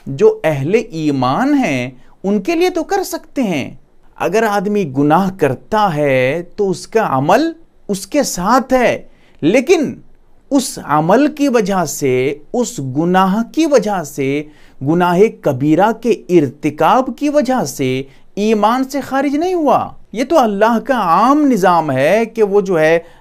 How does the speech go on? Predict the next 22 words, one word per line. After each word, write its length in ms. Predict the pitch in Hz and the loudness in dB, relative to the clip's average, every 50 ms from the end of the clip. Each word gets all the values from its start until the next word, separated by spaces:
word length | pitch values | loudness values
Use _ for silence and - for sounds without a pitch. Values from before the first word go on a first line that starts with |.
| _ - | _ -10
आमाल 640 | - - 143 147 147 147 143 143 147 160 175 190 185 | -4 0 2 4 4 4 4 4 4 4 4 2 2
को 140 | 185 170 | 0 -2
देखता 500 | 143 127 147 147 143 143 143 - 170 160 143 | -2 2 2 2 2 0 0 0 2 4 4
है, 200 | 135 151 156 151 | 4 2 2 0
फिर 180 | 147 - 190 | 0 0 0
उसके 280 | 185 175 - - - 165 | 0 0 -2 -2 -4 -2
बाद, 400 | 151 151 156 160 160 147 - 165 | 2 4 4 4 2 2 2 0
अ, 600 | 165 160 160 - - - - - 135 143 143 - - | 0 0 0 -6 -18 -12 -4 0 2 2 2 2 0
उसी 200 | 175 - 180 180 | -2 0 -2 0
आमाल 520 | - - 139 135 127 127 131 151 185 202 214 | 2 2 2 4 4 4 4 4 4 4 2
के 100 | 180 202 | 2 2
एतबार 420 | 185 175 180 170 160 165 170 165 | 2 2 0 0 2 2 2 2
से 160 | 160 135 170 160 | 2 0 -2 -2
फ़ैसला 460 | - 143 147 143 135 135 185 196 196 | 0 0 0 0 2 2 2 2 2
करता 420 | 190 185 165 156 147 - 165 147 135 | 2 0 -2 -2 0 0 2 2 4
है। 240 | 135 151 160 156 - - - _ | 4 2 0 0 -6 -14 -12 _
लेकिन 340 | 226 240 285 240 320 320 277 196 - - | -2 0 2 2 2 2 2 0 0 0
कभी-कभी 540 | 220 226 233 302 294 302 302 277 247 294 277 | 0 2 2 0 0 0 -2 -2 0 0 0
ऐसा 320 | 254 240 226 - - 247 | 0 0 -2 -2 0 -2
होता 460 | 226 160 170 196 196 196 220 254 262 | 0 2 2 2 2 2 2 2 2
भी 160 | 247 208 240 214 | 2 2 0 0
है 360 | 175 156 151 151 156 160 - | 2 4 4 4 4 2 -2